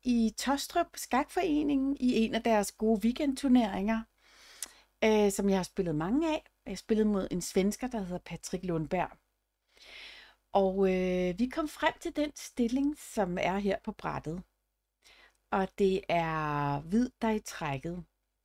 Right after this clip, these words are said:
Og hvis nu, at du, som sidder og kigger her, tænker på stillingen, så vil jeg selvfølgelig bede dig om at tænke på, hvad du kunne spille her.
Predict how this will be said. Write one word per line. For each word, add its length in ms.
Og 200
hvis 300
nu, 360
at 300
du, 160
som 280
sidder 280
og 60
kigger 280
her, 300
tænker 260
på 120
stillingen, 720
så 220
vil 120
jeg 160
selvfølgelig 520
bede 200
dig 220
om 340
at 400
tænke 260
på, 160
hvad 120
du 140
kunne 140
spille 300
her. 220